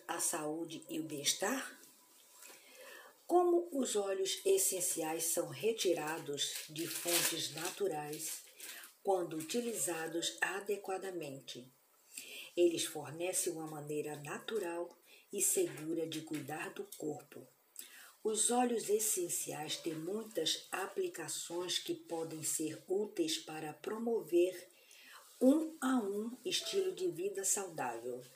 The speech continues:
especialmente quando combinado com outros hábitos saudáveis, como comer bem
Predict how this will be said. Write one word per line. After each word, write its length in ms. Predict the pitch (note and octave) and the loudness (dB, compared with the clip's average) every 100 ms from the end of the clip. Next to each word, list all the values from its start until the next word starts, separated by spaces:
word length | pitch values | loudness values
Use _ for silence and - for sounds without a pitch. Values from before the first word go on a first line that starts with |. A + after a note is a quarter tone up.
| - _ - | -20 _ -6
especialmente 1120 | - - D3+ C#3 - C#3 C3+ C3+ E3 A3 - G#3+ - - - - | -4 -4 -4 0 0 -2 -4 -4 -4 -6 -8 -6 -6 -10 -18 -6
quando 400 | F#3 E3+ D3+ D3+ | -2 -2 -2 -6
combinado 880 | - A3+ B3+ A#3+ F#3 E3 E3 - F3 - | 0 2 4 2 -2 -6 -6 -6 -10 -6
com 140 | E3+ | -2
outros 540 | D#3+ D#3+ E3+ E3+ - - | 0 0 0 -2 -2 -2
hábitos 540 | - F3 F3+ - F3 | -4 -4 -6 -6 -4
saudáveis, 800 | - F3+ E3+ C#3 C3 C3+ C3+ C3+ | -2 -2 -4 -6 -6 -6 -4 -4
como 520 | - - D3 C3 A2+ - - - - - | -4 -6 -6 -6 -10 -14 -20 -20 -20 -6
comer 480 | D#3+ D3+ E3+ A3+ A#3 | -4 -2 0 0 0
bem 360 | E3 F3 F3 F3 | 2 2 2 -2